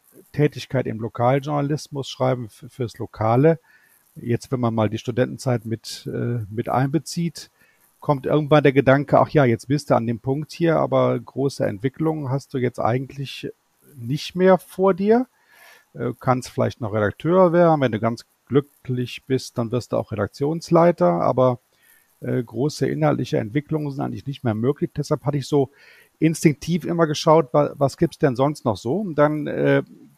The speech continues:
kam ich au-, auf, äh, eine Anzeige aus dem Biermann Verlag, äh, Doktor Hans Biermann, äh, Verleger hier aus, aus Zülpich, äh,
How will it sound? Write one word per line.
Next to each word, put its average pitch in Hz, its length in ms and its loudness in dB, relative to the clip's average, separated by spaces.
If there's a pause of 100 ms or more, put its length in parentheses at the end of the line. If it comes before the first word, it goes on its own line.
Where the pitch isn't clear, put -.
(280)
kam 151 240 4
ich - 160 -2
au-, - 60 -6
auf, - 640 -6
äh, 135 60 -4
eine 127 420 0
Anzeige 131 460 0
aus 123 140 -4
dem 113 160 -8
Biermann 151 360 -2
Verlag, 196 560 4 (640)
äh, 131 260 2
Doktor 135 300 0
Hans 113 220 -4
Biermann, 202 640 2
äh, 143 560 2 (220)
Verleger 131 420 2
hier 120 240 2
aus, - 220 -8
aus - 340 -10 (220)
Zülpich, 165 800 0
äh, 151 400 0